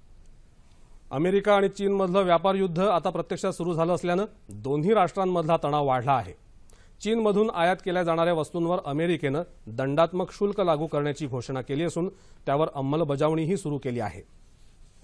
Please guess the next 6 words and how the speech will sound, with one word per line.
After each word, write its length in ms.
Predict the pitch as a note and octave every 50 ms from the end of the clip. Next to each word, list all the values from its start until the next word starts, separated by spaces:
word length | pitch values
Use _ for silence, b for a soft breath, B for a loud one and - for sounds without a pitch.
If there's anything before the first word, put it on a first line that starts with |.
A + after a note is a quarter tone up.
| b b b b b b b b b -
चीनमधून 500 | F#3+ G3 G#3 A3 G#3+ G3 F3+ G3 G#3+ A3+
आयात 260 | - F3 E3+ F#3 G3 -
केल्या 200 | - F3+ F3 F3+
जाणाऱ्या 380 | F3 E3+ E3 F3 F#3+ G3 E3+ F3
सुमारे 460 | E3+ - D#3+ D3+ D#3+ E3 F3 F#3 G3
चौतीस 520 | G3 G3 - D#3 D3 D3 - A3 G#3 -